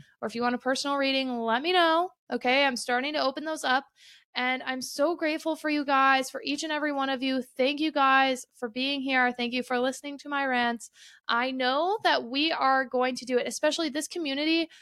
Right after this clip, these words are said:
We have a badass group of people that listen to this podcast.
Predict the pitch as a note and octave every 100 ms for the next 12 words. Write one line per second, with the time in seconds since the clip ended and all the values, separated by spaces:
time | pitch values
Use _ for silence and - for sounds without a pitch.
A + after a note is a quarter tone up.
0 | - C4 D4+ F4 E4+ C4 A#3+ G#3+ _ -
1 | A#3+ C4+ D4 D4 A#3+ A#3+ B3 - - B3
2 | B3+ B3+ - A#3+ - A#3+ A#3+ A#3+ A#3+ B3
3 | A#3 C4 A#3+ A#3 - A3+ A3+ - C#4 D4+
4 | -